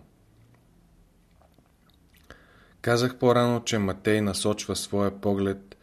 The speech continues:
преди всичко към физическото тяло на Исус, в което се въплъщава Христос,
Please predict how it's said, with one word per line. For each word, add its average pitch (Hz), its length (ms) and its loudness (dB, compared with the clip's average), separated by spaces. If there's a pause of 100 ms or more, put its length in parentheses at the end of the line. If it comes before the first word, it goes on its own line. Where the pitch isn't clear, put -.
(320)
преди 92 260 -2
всичко - 540 -8
към 90 200 -6
физическото 90 720 -6
тяло 85 360 -4
на 80 100 -4
Исус, - 500 -10 (560)
в - 80 -20
което 110 360 0
се - 160 -4
въплъщава 92 720 -4
Христос, - 800 -10